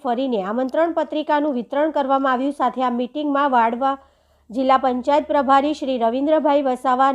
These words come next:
નિગઢ તાલુકા પંચાયત પ્રભારી શ્રી વૈરાગભાઈ વસાવા, કાર્યકર્તા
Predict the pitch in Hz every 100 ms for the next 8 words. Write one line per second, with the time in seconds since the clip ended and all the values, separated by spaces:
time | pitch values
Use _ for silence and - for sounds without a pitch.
0 | 247 226 277 277 269 269 285 285 269 254
1 | 269 285 269 247 254 254 277 269 247 220
2 | 214 240 254 269 269 254 254 269 254 262
3 | 277 _ _ - 277 285 349 339 320 339